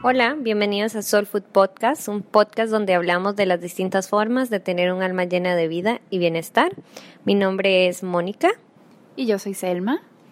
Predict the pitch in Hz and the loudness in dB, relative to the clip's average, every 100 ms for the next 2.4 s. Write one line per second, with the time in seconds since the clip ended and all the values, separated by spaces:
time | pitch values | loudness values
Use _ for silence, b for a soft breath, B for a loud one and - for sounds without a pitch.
0 | B B - 233 220 220 262 247 202 220 | B B -10 -2 0 2 2 2 0 0
1 | 247 226 190 - 175 185 202 220 - 190 | 0 2 0 0 0 2 0 -4 -4 -12
2 | - 202 220 | 2 4 4